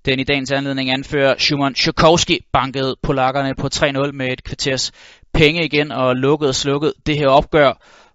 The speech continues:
bragte spænding tilbage i gruppen. Tre nul altså til polakkerne med et kvarter igen.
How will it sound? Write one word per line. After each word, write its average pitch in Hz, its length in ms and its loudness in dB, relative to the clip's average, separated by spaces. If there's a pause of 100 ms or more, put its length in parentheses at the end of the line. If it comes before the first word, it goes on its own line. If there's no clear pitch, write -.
bragte 127 380 -2
spænding 147 600 -4
tilbage 135 460 -2
i 131 400 -4
gruppen. 147 400 -2 (1600)
Tre 139 260 -2
nul 120 160 -8
altså 117 400 -8
til 131 200 -10
polakkerne 123 540 -4
med 117 240 -6
et - 140 -10
kvarter 139 380 -2
igen. 143 300 -2